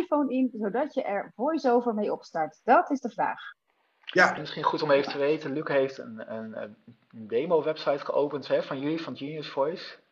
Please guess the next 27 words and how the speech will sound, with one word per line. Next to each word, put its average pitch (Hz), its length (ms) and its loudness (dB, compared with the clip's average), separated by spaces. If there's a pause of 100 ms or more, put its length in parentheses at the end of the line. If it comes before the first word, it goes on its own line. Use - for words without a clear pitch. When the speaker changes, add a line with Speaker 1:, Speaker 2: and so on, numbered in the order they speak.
Speaker 2:
Ja. 175 280 2
Speaker 3:
Waarbij 127 280 4
je 123 60 6
een 117 120 -4
zoekfunctie, 131 800 -6
eh, 120 380 4
van 120 180 -8
het 107 140 -6
kennisportaal 135 600 4
op - 120 -6
een 123 80 -4
website 135 380 2
hebt 151 160 -8
geopend. 165 540 -4 (640)
Eh, 113 160 -2
nogmaals, 120 560 8
een, 123 220 -4
een 120 100 -4
demonstratieversie, 120 1120 4
hè, 170 300 0
of 120 100 -8
een 123 100 -12
echte 127 460 0
live 127 240 4
versie, 123 360 0
maar 120 120 -6
niet, 127 280 -8